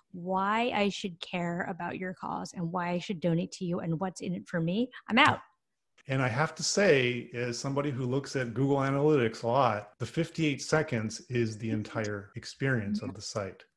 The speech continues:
Speaker 2: If you're talking about the, a landing page, just a single landing page, it could be three to eight seconds. You gotta grab 'em.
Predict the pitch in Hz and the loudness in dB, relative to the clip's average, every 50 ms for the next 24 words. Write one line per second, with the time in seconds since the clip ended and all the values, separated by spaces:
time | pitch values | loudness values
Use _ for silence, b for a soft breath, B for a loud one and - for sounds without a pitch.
0 | - - 117 - - 123 117 - 135 143 147 156 151 143 135 117 135 131 131 127 | -8 -6 -6 -4 -4 -4 -2 2 2 2 2 2 0 0 2 4 4 4 4 2
1 | - - - - - 120 - - - 117 107 110 117 127 143 160 160 139 135 127 | 0 -4 -10 -6 -6 -6 -4 -2 -2 0 2 2 4 4 4 4 4 4 4 2
2 | 113 113 - 107 104 95 95 - 113 123 - - - - - 135 131 127 127 131 | 2 0 -2 -4 -6 -6 -6 -8 -8 -8 -6 -8 -8 -8 -4 -4 -4 -2 -2 -2
3 | 139 143 156 139 120 - 104 104 98 113 113 - - 123 120 120 113 - - 113 | -2 -2 -2 -4 -6 -8 -10 -10 -10 -10 -10 -10 -8 -8 -8 -8 -10 -10 -10 -8
4 | 123 131 123 113 113 117 113 113 113 - - 113 107 - - - - - - - | -6 -4 -4 -4 -6 -6 -6 -8 -8 -8 -10 -10 -10 -10 -14 -18 -18 -18 -18 -14
5 | - - 117 117 117 110 98 98 107 104 104 107 113 113 110 - | -8 -6 -2 -2 -2 -2 -2 -4 -4 -4 -4 -6 -8 -10 -14 -16